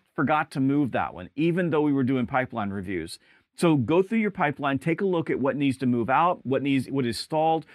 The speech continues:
what you need to try to reactivate, and importantly, what deals are still viable but may have slowed down because of the coronavirus crisis that you can make sure that you're nurturing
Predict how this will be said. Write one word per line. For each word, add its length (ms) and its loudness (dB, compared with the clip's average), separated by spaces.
what 160 2
you 100 -2
need 140 0
to 80 -2
try 160 0
to 80 -2
reactivate, 720 0
and 80 -4
importantly, 800 0
what 220 0
deals 300 0
are 80 2
still 440 0
viable 540 0
but 200 -4
may 300 2
have 120 0
slowed 340 0
down 300 0
because 480 -4
of 80 -2
the 60 -2
coronavirus 560 -2
crisis 520 -4
that 280 0
you 200 0
can 360 -2
make 200 0
sure 320 0
that 100 -2
you're 160 0
nurturing 760 0